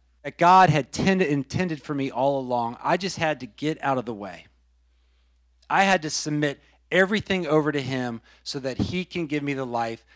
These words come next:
that he wanted me to have, so that he could use me. There is a life that he desperately wants everyone in this room to have, that he has created uniquely for you.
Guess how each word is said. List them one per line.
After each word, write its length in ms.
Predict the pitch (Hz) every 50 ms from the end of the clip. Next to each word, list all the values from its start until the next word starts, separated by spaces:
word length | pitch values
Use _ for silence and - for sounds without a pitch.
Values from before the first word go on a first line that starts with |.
| _ -
that 140 | - 110 -
he 160 | - 131 123
wanted 240 | 113 123 123 123 117
me 140 | 107 104 104
to 60 | 98
have, 440 | 90 - - 76 - - _ - _ _ _ _ _ _ _ _ _ _ _ _ _ _ _ _ _ _ _ _ _ _ _ _ _ _ _ -
so 120 | - - 156
that 160 | 151 143 127
he 280 | - - - 165 165
could 260 | 156 - - 143 123 117
use 300 | 120 120 120 110 - -
me. 300 | 95 87 87 - - _ _ _ _ _ _ _ _ _ _ _ _ _ _ _ _ _ _ _ _ _ _ _ _ _ _ _ _ _ _ _ _ _ - _ _ _ _ _ _ _ _ _ _ _ _ _ _ _ _ _ _ -
There 180 | - 175 208 208
is 120 | 196 156
a 60 | 165 156
life 560 | 151 147 151 170 180 175 160 - - - -
that 260 | 143 135 127 123 - _ _ _ _ _ _ _ _ _ _
he 200 | - - 180 175
desperately 760 | 156 - _ - 185 190 208 190 - - - 170 139 131 139 131
wants 320 | 123 127 139 131 - - -
everyone 460 | - 175 196 196 220 202 190 202 190
in 100 | 185 180
this 180 | 175 160 - -
room 220 | 143 147 143 135
to 40 | 123
have, 420 | 110 110 117 101 82 - - _ _ _ _
that 120 | - 156 147
he 220 | - 185 208 202
has 120 | 180 160 -
created 680 | - - - 165 160 156 175 196 208 196 185 160 131 139
uniquely 580 | 151 151 156 156 175 220 240 - - 247 240
for 220 | - - - 190 180
you. 400 | 170 170 180 175 147 120 -